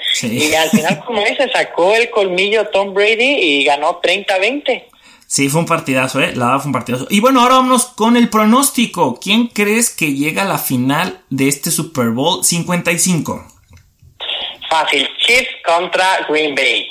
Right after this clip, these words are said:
Speaker 1: El número uno contra el número uno de cada conferencia sería un partidazo soñado.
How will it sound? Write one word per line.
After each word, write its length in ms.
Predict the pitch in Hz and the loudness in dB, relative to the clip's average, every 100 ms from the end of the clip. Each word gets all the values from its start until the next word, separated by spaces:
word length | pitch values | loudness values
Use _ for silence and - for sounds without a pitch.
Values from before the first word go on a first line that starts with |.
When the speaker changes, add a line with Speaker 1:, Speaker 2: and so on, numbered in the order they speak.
| - _ _ _ _ _ _ _ - | -16 _ _ _ _ _ _ _ -2
Speaker 1:
El 220 | 151 175 | 2 4
número 300 | 214 214 208 | 6 6 6
uno 200 | 214 190 | 4 2
contra 300 | 160 143 143 | 0 0 0
el 100 | 151 | 2
número 340 | 170 165 160 | 2 2 0
uno 160 | 165 156 | 0 0
de 160 | 139 | 0
cada 280 | 135 151 143 | 0 0 0
conferencia 560 | 127 123 131 151 160 151 | -2 -4 -2 -2 -2 -2
sería 340 | - 147 170 | 0 2 0
un 180 | 190 185 | 0 0
partidazo 840 | 180 160 135 143 151 170 196 190 | 0 -2 -2 -2 0 -2 -2 -2
soñado. 800 | - - 147 143 151 151 131 110 | 0 2 2 0 0 0 -2 -4